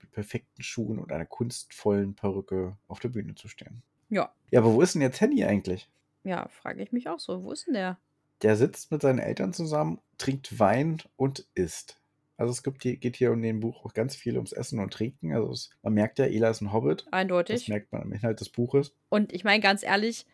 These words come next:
Speaker 2: daraus besteht eine Kreuzfahrt auch hauptsächlich, ne? Also man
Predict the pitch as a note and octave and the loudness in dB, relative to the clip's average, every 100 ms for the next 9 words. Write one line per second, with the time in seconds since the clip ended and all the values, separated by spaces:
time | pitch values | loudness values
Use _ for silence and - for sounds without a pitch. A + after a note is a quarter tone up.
0 | _ _ F#3 F#3+ G#3+ - G3 - A3 - | _ _ 2 4 2 0 -8 -2 -2 0
1 | F3 F3 - F#3+ F#3+ - F3 - F3 - | 0 0 0 -2 0 0 0 0 -4 0
2 | F3+ - - F#3+ - E3+ - G3 C4 _ | -2 -2 -6 -6 -4 -6 -2 -4 -4 _
3 | - F#3 F3 - _ G3 F3+ | -4 -2 -2 -6 _ 0 0